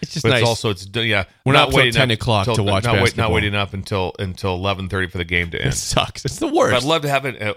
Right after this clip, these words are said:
Speaker 2: a weather update out there from New Brunswick, Piscataway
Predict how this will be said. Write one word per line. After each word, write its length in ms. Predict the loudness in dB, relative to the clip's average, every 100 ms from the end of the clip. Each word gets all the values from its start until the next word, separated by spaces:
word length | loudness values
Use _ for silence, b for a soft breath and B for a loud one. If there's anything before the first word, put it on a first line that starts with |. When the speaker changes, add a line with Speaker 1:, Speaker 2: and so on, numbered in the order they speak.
| -6
Speaker 2:
a 40 |
weather 380 | -4 0 0 0
update 460 | -2 -2 0 0 0
out 160 | -4
there 160 | -6 -8
from 400 | -4 -6 -6 -14 _
New 160 | -8 -6
Brunswick, 600 | -4 -6 -6 -10 -10 -20
Piscataway 640 | -20 -8 -6 -6 -8 -10